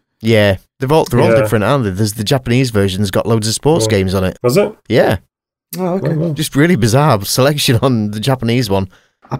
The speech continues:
Speaker 3: I guess it's just whatever sold well
Speaker 2: Yeah.
Speaker 3: in that,
Speaker 1: Exactly.
Speaker 3: those areas, yeah.
Speaker 1: Yeah, yeah.
Speaker 2: I'm reading a few things about people going mental about n-, with shops and everything, and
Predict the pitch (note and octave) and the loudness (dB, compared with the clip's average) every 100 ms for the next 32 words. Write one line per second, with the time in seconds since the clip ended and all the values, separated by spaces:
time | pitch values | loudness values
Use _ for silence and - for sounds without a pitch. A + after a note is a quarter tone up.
0 | - C#3 C#3+ - A#2+ - - - A2 A#2+ | -4 -2 -2 -2 -4 -4 -6 -2 -2 -2
1 | - - A2+ A2 A2+ A2+ A2+ G#2+ D3 D3+ | -2 0 0 0 0 2 0 -2 0 2
2 | G#2+ G#2 - G#2+ A#2+ G2 A#2+ A#2+ B2 A#2+ | 2 0 0 -2 0 2 2 4 2 0
3 | B2+ B2+ C3+ C3 A2+ G#2+ G#2 F3+ G3 C#3+ | 0 0 2 2 4 2 2 2 2 2
4 | C3 - C3+ A#2 - G2+ G2 - D#3 D3 | 0 2 2 2 -2 -6 -8 -4 -2 0
5 | C3+ G#2 G2 A#2 C3+ A2 G#2 G#2 - A#2+ | 0 2 2 2 0 0 0 0 -2 -4
6 | G#2 - B2+ A2+ G#2 G#2 - - - - | -4 -6 0 0 0 -4 -18 -16 -14 -8
7 | - A#2 - - A2 G#2 F#2+ - G#2+ G#2 | 0 0 -2 -2 0 0 -2 -2 0 2
8 | G2+ | 0